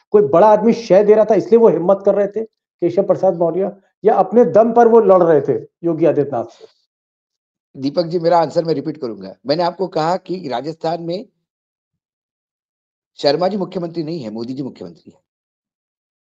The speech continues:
Speaker 2: तो उत्तर प्रदेश में उप मुख्यमंत्री केशव प्रसाद मौर्य नहीं है, मोदी जी हैं।
Speaker 1: ओहो, ओहो, ओहो।
Speaker 2: जो, जो केशव प्रसाद मौर्य कर रहे हैं,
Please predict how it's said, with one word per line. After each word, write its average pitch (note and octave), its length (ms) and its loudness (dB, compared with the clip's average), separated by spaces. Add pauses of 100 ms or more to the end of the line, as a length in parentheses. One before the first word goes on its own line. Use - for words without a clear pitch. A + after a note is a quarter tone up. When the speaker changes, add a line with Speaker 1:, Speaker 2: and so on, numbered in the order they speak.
(460)
Speaker 2:
तो C#3+ 120 -2
उत्तर G3 200 0
प्रदेश G3+ 340 -4
में G#3 80 -6
उप D3+ 140 -6
मुख्यमंत्री F#3 800 -8 (640)
केशव C3 200 -4
प्रसाद E3+ 260 -8
मौर्य E3 280 -4
नहीं E3 280 -10
है, - 280 -20 (1000)
मोदी B2+ 220 -6
जी A2+ 180 -12
हैं। D2 200 -20 (560)
Speaker 1:
ओहो, B2+ 800 2
ओहो, D#3+ 680 -4 (120)
ओहो। C3+ 260 -6
Speaker 2:
जो, C4+ 500 4
जो G3+ 200 0
केशव B3+ 280 -2
प्रसाद F#3+ 320 -2
मौर्य E3 260 -2
कर C#3+ 160 -4
रहे A#2+ 280 -6
हैं, D3 280 -10